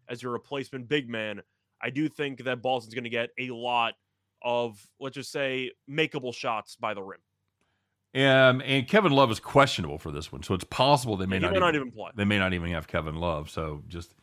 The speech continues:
Speaker 2: as far as win-, as far as winning the
Speaker 1: And
Speaker 2: division,
Speaker 1: they don't have Ed Davis either, by the way. So they're missing their third string center as well. So they really don't have any centers of any kind.
Speaker 2: No, abs-, absolutely true. J C Stone says everybody's Army tonight. Ooh-ah!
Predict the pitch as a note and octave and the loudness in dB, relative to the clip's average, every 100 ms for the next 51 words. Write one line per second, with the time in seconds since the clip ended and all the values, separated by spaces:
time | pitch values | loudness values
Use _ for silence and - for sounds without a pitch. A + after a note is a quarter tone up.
0 | _ _ - F#2+ C#3 B2+ A2 B2 A2+ G#2+ | _ _ -18 0 2 2 2 0 0 -2
1 | B2 A#2+ G#2+ A#2+ A#2+ G2+ F#2 G#2+ A#2 G#3+ | 2 2 4 0 0 0 0 2 2 4
2 | A3+ G#3 F#3+ D#3+ E3+ D3 C3 D#3+ C3 A2+ | 2 2 2 2 0 0 -4 -4 -4 -2
3 | A2 G#2 G2+ F#2+ _ C3+ E3 F3 F3 D3+ | -4 -4 -8 -12 _ -8 -4 -4 -4 -6
4 | C3 D#3+ D3+ - D3 B2+ C#3+ B2 A2+ G2+ | -4 -4 -6 -6 -10 -6 -6 -6 -8 -8
5 | G#2 F#2+ F#2+ B2+ D#3+ E3 D3 E3 D3 C#3 | -8 -8 -10 -6 -4 -2 0 0 2 2
6 | C3 B2 - C#3+ C#3 - C3+ B2+ A2 G#2+ | 0 -2 -6 -6 -6 -6 -6 -6 -8 -10
7 | G2+ G#2 F2 _ _ _ F#2+ F#2 E2+ F#2 | -12 -16 -20 _ _ _ -4 -4 -4 -12
8 | _ F2+ - - F#2+ - F2 E2 C#2+ D#2+ | _ -8 -8 -6 -6 -4 -6 -4 -4 -4
9 | F2+ E2 D#2+ _ _ _ _ _ _ _ | -2 -4 -6 _ _ _ _ _ _ _
10 | _ C3 B2+ A#2+ A2+ A2+ G2+ G2 F#2 F2+ | _ 2 2 2 2 2 2 0 0 0
11 | F2 E2+ E2+ E2+ E2+ E2+ D#2+ E2 _ G#4+ | -2 -2 -2 -2 -4 -6 -6 -8 _ 6
12 | C#4 D#3 G#2+ E2+ D2 A1 G1+ | 10 10 10 8 6 2 -2